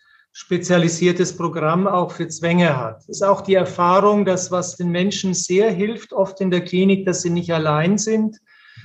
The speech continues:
sondern feststellen, es gibt andere, die genau die gleichen Probleme haben, weil <clears throat> die Leute schämen sich oft, äh, haben Schuldgefühle, haben, fühlen sich sehr schlecht. Und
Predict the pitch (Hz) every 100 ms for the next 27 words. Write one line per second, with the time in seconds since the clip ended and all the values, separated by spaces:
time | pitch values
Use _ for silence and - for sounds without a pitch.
0 | - - - 180 180 180 180 190 - -
1 | 202 196 196 190 190 185 - 175 202 202
2 | 190 185 180 175 175 175 151 156 156 175
3 | 180 160 165 151 156 151 143 135 135 135
4 | 143 151 156 - 220 226 165 170 190 190
5 | 180 - 180 214 220 202 196 185 - 180
6 | 185 - - 180 175 170 160 156 156 -
7 | 202 220 - 185 - 190 185 180 180 180
8 | 180 - - - _ 170 175 175 170 165
9 | 160 196 202 190 190 - 190 180 180 185
10 | 190 - 185 180 170 165